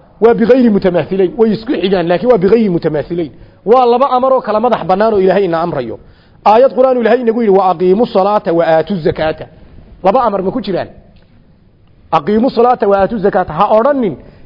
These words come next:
"Ilaahay muxuu salaaduu noo amri waayey, ama zakaduu noo amri waayey, maxaana laga dhibayaa?" ha odhan. Waa sidee labadani? Eeg, ha moodin minute qura in lagu leeyahay, isla second-ka uun salaadna tuko, zakana bixi.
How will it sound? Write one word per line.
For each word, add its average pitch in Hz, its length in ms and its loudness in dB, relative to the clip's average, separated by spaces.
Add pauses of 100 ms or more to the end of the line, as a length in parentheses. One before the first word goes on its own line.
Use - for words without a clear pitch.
(100)
"Ilaahay 208 360 2
muxuu 240 280 0
salaaduu 220 440 0
noo 233 180 4
amri 233 300 0
waayey, 147 380 0
ama 196 180 0
zakaduu 214 480 0
noo 240 180 4
amri 240 300 0
waayey, 170 220 -4
maxaana 240 320 -2
laga 226 180 2
dhibayaa?" 202 360 0
ha 143 140 -4
odhan. 135 180 -4 (320)
Waa 247 220 4
sidee 233 280 2
labadani? 214 420 0 (520)
Eeg, 262 280 4
ha 196 160 0
moodin 247 500 2 (500)
minute 269 420 2
qura 285 240 4
in 285 160 -2
lagu 233 200 2
leeyahay, 254 480 2
isla 254 240 0
second-ka 254 460 0
uun 254 140 0
salaadna 196 480 0
tuko, 185 240 -2
zakana 175 320 -4
bixi. 151 260 -12